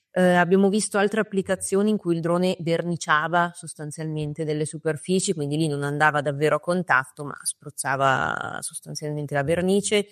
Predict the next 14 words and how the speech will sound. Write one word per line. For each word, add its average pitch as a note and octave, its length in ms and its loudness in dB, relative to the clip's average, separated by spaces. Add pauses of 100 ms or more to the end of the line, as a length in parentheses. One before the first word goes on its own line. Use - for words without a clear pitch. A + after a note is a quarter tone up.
(320)
o F3 100 2
in F#3 140 2
cui G3 240 2
andando E3 380 2
a D#3+ 40 -4
contatto E3 540 -2
con D3+ 220 -10
ponti E3 400 -6
e E3 40 -6
quant'altro F3 600 2
ne E3 80 -4
misurava D#3 460 -2
le D3+ 80 -4
vibrazioni, D3 840 -8